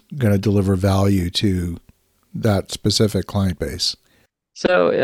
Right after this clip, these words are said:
Speaker 2: I mean, in that, it always depends on property. You know, with your newer, with your newer properties, with the higher rents, you know, we're, we're going through a CapEx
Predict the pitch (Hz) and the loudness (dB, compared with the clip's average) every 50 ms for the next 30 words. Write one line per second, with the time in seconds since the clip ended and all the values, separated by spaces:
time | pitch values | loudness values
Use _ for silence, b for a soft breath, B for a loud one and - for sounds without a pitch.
0 | 127 101 165 175 170 170 170 165 - - 165 170 180 190 214 226 220 - 143 143 | 0 0 0 0 0 0 -2 -6 -6 -4 -2 0 0 0 0 0 0 0 2 2
1 | 139 143 143 139 131 127 - - - 131 127 127 127 123 123 123 - - - _ | 4 4 4 2 0 -2 -6 -10 -6 -4 -2 -2 -2 -4 -8 -12 -16 -18 -20 _
2 | _ - - 131 123 123 123 - _ - 123 123 123 127 - 143 147 147 143 135 | _ -6 -2 -2 -2 -2 -6 -12 _ -6 0 0 0 2 2 2 2 2 2 2
3 | 131 135 131 131 127 131 131 127 - - 131 135 139 143 151 151 147 143 139 135 | 0 0 0 2 2 2 0 0 0 -2 -2 0 2 2 4 4 4 4 4 4
4 | 123 - 139 143 131 127 131 131 135 139 147 147 151 151 143 - - - 127 127 | 2 0 -4 -6 -4 -2 -2 -2 0 2 2 4 4 4 2 0 0 0 2 2
5 | 123 123 - 131 127 127 123 120 - - 117 - 127 113 123 123 123 123 123 120 | 2 0 -2 -4 -4 -4 -4 -6 -8 -8 -8 -6 -4 -2 0 2 2 2 2 2
6 | 117 120 120 117 117 117 110 - - - - - - - - - - _ _ _ | 2 0 0 0 -2 -4 -6 -10 -14 -14 -14 -14 -16 -20 -20 -20 -20 _ _ _
7 | _ - 135 123 120 123 139 143 131 - 151 147 139 147 143 139 135 131 - 127 | _ -2 0 0 2 2 2 2 2 2 2 2 2 2 2 0 0 0 0 -2
8 | 123 - - 123 120 120 - 120 120 120 | -2 -2 -2 -2 -2 -2 0 -2 -4 -4